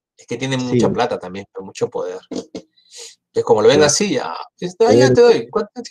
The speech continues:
Speaker 1: Quince, veinte, ya veinte te doy, doble, ya, al toque.
Speaker 2: Entonces, el que lo vende también lo ve, pues, se le enciende
Speaker 1: Claro,
Speaker 2: la
Speaker 1: el que sabe que vale diez y que te den veinte, ah, sí, se me, me pongo, hago otro
Speaker 2: No.
Speaker 1: negocio, ¿no?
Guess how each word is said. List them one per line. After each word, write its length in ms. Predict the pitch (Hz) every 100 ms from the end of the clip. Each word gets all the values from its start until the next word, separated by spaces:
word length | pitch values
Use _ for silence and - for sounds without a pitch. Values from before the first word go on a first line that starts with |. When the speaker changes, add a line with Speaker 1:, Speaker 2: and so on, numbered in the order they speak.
| _
Speaker 1:
Quince, 300 | 262 247 -
veinte, 200 | 220 220
ya 140 | 254 302
veinte 340 | 320 330 226
te 80 | 180
doy, 260 | 175 131 113
doble, 400 | 143 202 143 98 -
ya, 100 | 196 - _ 143 _ -
al 260 | 101 98 -
toque. 380 | 156 - _ _ _ _ _ _ _ _ 104
Speaker 2:
Entonces, 340 | 95 98 101
el 40 |
que 100 | -
lo 100 | 98
vende 260 | 98 110 110
también 280 | 104 98 101
lo 80 | 98
ve, 160 | 101
pues, 400 | 101 92 92 - - - - _ - - _ -
se 80 |
le 80 | -
enciende 60 | - 107
Speaker 1:
Claro, 360 | - 151 143 123
Speaker 2:
la 40 |
Speaker 1:
el 80 | 113
que 320 | 117 113 113
sabe 300 | - 127 131
que 80 | 127
vale 320 | 127 139 131
diez 380 | 131 143 135 -
y 40 |
que 140 | - 117
te 100 | 104
den 200 | 117 123
veinte, 360 | 127 117 104 -
ah, 160 | 123 143
sí, 340 | - - 117
se 180 | 123 107
me, 120 | 104 101
me 140 | 98
pongo, 360 | - 117 110 120 104 - - 107
hago 100 | 113
otro 200 | 123 101
Speaker 2:
No. 60 | 110
Speaker 1:
negocio, 480 | 113 113 127 - 107
¿no? 140 | 143